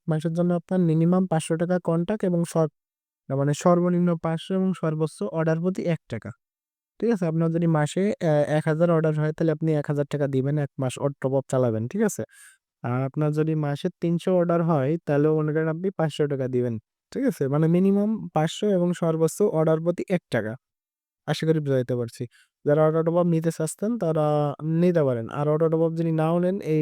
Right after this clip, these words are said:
সাইটটা নিতে পারেন। এই সাইটটা কিন্তু আমার মতে, আ, মোটামুটি ভালো একটা সাইট, ঠিক আছে? আমার মতে মোটামুটি একটা ভালো সাইট, ঠিক আছে?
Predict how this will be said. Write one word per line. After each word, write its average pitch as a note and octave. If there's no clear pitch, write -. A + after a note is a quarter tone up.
সাইটটা D3
নিতে D#3
পারেন। D3+
এই D3
সাইটটা C#3
কিন্তু D3+
আমার C#3+
মতে, C#3+
আ, C#3+
মোটামুটি D#3
ভালো C3+
একটা A#2+
সাইট, A2+
ঠিক G3+
আছে? G#3+
আমার F#3
মতে G3+
মোটামুটি F#3+
একটা D#3
ভালো B2+
সাইট, A2+
ঠিক G3
আছে? F3